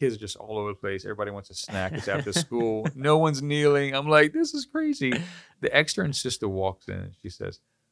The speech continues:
Speaker 1: "You guys, happy feast day." She says, "I have something for you." And so it was like, what it is, and the kids are, like,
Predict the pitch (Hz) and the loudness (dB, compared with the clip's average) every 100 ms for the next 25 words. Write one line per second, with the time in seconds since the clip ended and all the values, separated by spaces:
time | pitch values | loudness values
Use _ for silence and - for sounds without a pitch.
0 | _ _ _ _ _ 180 190 254 240 - | _ _ _ _ _ -4 2 2 0 -4
1 | 208 294 - 311 - - 131 123 151 - | 0 0 2 2 2 2 0 -2 -4 -2
2 | 139 170 180 - - 101 - 90 87 82 | -2 0 -2 -4 -6 -6 -6 -6 -8 -10
3 | _ _ _ _ _ _ _ 113 104 98 | _ _ _ _ _ _ _ -4 -4 -4
4 | - 95 92 - 113 107 101 98 107 101 | -2 0 0 -6 -10 -10 -8 -4 -4 -4
5 | 101 95 90 - 101 - 87 87 | -8 -12 -14 -12 -10 -10 -12 -12